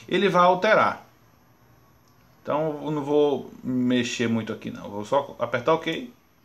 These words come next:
E olha, ele já fez a minha mudança aqui de tonalidade.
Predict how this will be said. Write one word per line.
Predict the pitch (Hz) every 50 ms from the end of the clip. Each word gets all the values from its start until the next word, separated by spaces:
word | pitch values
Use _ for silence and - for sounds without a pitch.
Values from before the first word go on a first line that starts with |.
| _ _ _ _ _ _ -
E | 180
olha, | 180 123 - - -
ele | 120 123
já | 123 175 190
fez | 185 185 - 147 156 180 175 180
a | 170
minha | - 156 151 147 156 160 160 170 175 170 165 165 - - - - _ _ -
mudança | 151 160 175 143 123 117 117 123 135 143 135 - 151
aqui | - - - 113 120
de | 123 139
tonalidade. | 131 - 127 123 127 139 156 151 - - - - - - -